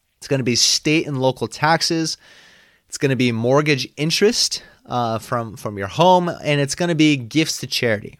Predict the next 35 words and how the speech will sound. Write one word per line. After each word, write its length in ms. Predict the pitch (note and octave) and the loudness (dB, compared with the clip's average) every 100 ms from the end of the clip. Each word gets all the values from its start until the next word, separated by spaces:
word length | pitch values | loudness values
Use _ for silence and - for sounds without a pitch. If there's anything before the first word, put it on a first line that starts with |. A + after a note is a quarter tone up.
| _ - | _ -8
right? 200 | A#2+ B2+ | -4 -2
Those 160 | C3 | 0
are 60 | C#3 | 0
gonna 140 | C#3+ | 0
be 120 | C3+ B2 | 0 -2
the 80 | A#2 | -4
main 300 | A2+ A#2 G#2+ | -4 -4 -6
ones. 360 | A2+ - - _ _ _ _ _ | -12 -14 -16 _ _ _ _ _
So 360 | - B2+ A2+ - _ _ _ C3+ | -8 -4 -4 -6 _ _ _ 4
add 180 | E3 | 6
all 120 | F3 E3+ | 6 6
those 220 | E3 D3 | 4 4
up, 240 | D#3+ - - _ | 2 0 -14 _
whichever 720 | - B2+ B2+ - - D3+ D#3+ E3 | -12 -6 -4 -4 0 0 4 2
of 120 | C#3+ | 2
these 200 | C#3 - | -2 -2
two 180 | - C#3+ | 0 4
options 400 | C3+ - B2+ A2 | 4 2 -8 -6
are 60 | |
higher, 480 | G2+ D3 D#3+ E3 E3 _ _ _ - | -2 2 2 2 -4 _ _ _ -10
you 160 | A#2+ B2 | -4 -2
can 140 | B2 | -2
take 240 | C#3+ A#2+ | -2 -2
that 180 | A#2 A2+ | 0 -2
deduction. 440 | G#2 G2 F#2+ - - - _ _ _ _ _ - | -2 -4 -4 -10 -12 -20 _ _ _ _ _ -6
So 160 | C#3 | 2
that's, 300 | E3+ G#3+ - D#3+ | 4 4 -2 -8
that's 440 | C3+ F#3 C4 - | 0 2 2 -2
where, 560 | C#3+ C3 D3 D#3 D#3 C#3+ | -2 2 4 4 2 0
uh, 320 | B2+ A2+ A2 - | -2 -2 -4 -12
where 420 | C#3+ C#3 D3 E3+ | -6 2 6 6
these 240 | D#3 C#3+ B2 | 4 2 0
gifts 300 | C3+ C3+ - | 0 -2 -2
to 80 | A#2+ | -4
charity 600 | - C3+ B2 G#2 G2+ | 0 2 2 2 -4